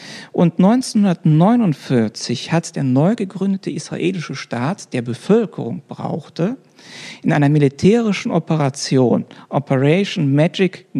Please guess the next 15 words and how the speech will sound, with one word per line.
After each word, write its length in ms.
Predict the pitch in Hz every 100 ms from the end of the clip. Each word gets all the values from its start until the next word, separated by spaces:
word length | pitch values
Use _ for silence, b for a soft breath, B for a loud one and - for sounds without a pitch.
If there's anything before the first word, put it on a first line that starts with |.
| 117
Carpet, 800 | - 175 180 - 160 - - - _ B B B B B B B B B _ _
alle 460 | - 175 262 277 254
Juden 680 | - 156 147 214 277 - 247
im 180 | - 165
Jemen 640 | 135 143 139 208 220 208 214
ausgeflogen. 1040 | - 160 175 - - - - - - 180 - _ _ b b
Auf 300 | - - -
einem 380 | 156 190 247 226
Schlag 580 | 185 - 147 147 202 - - b b b
fünfzig 600 | - - 233 269 - 202 -
bis 180 | 151
fünfundsiebzigtausend 1160 | - 202 180 160 165 - 156 - - 143 143 131
Jüdinnen 340 | - 131 -
und 180 | - -
Juden. 320 | - 190 -